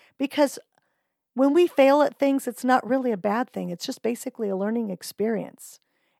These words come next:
And that's the way that you have to look at everything in order to be your happiest self. So, um, today is all about, you know, this conversation about aging.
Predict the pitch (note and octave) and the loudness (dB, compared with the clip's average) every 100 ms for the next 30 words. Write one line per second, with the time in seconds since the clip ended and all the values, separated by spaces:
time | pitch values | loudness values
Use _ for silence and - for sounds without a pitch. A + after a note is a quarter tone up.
0 | - G#3+ G#3 G#3 F3+ A3 B3+ - D4 B3 | -8 -4 -2 -2 -2 -2 -2 -6 -4 -2
1 | G#3+ G#3 G#3 G#3 G#3+ - G3 F#3+ G3+ - | -2 -4 -8 -6 -6 -8 -10 -8 -8 -8
2 | - G3 G3 G#3+ - F#3 F3+ - F#3 G3 | -6 -4 -4 -6 -6 -6 -6 -6 -6 -6
3 | - - F#3 F3 F3 F#3 - F#3 E3+ - | -12 -14 -6 -6 -4 -6 -4 -8 -8 -14
4 | - G3 D#3+ - - A3 G#3 - _ _ | -6 -4 -4 -8 2 6 4 2 _ _
5 | _ _ _ _ _ _ - A3 G#3+ G#3 | _ _ _ _ _ _ -6 -2 -2 -2
6 | G#3 - B3+ C4 C4 C4+ C4+ - G3+ F#3+ | -8 -6 0 2 2 2 -2 -4 -6 0
7 | G3 A3 A3+ G3 G3+ G3 - - F#3+ F3 | 4 4 2 0 0 0 -4 -12 -10 -10
8 | E3+ - - G#3+ A#3 G#3 G3 G3 - G3 | -12 -14 -8 -8 -6 -8 -8 -8 -8 -10
9 | F#3 F3 F3+ F3+ F#3 G3+ F3+ F3 E3+ | -10 -6 -4 -4 -6 -8 -8 -10 -12